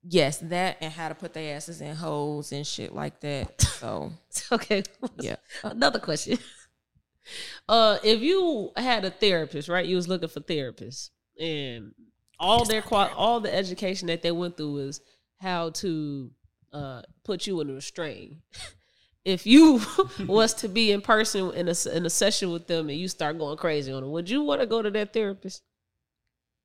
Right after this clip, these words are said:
Speaker 2: No. 'Cause they actually can't help you with the issues that you actually have.
Speaker 1: Up here, yeah.
Speaker 2: Yeah.
Speaker 1: But they
Speaker 2: Why
Speaker 1: do have therapists on site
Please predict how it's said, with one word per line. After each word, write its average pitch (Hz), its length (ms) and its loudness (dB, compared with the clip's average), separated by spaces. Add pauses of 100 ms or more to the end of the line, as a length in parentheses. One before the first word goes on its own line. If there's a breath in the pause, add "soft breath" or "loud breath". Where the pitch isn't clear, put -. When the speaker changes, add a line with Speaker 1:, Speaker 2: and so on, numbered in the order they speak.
(1040)
Speaker 2:
No. 135 500 -10 (760 loud breath)
'Cause 233 140 2
they 233 180 6
actually 208 400 4
can't 208 240 0
help 190 320 -2
you 190 340 -2 (380)
with 180 240 -4
the 180 160 -6
issues 185 460 0
that 156 240 -4
you 165 140 -4
actually 156 420 -6
have. 160 560 -4
Speaker 1:
Up 139 140 -12
here, - 260 -12
yeah. - 220 -10
Speaker 2:
Yeah. 165 360 0 (280)
Speaker 1:
But 180 120 0
they 214 80 10
Speaker 2:
Why 202 40 6
Speaker 1:
do 233 80 8
have 220 200 6
therapists 165 360 4
on 139 140 -2
site 117 380 -4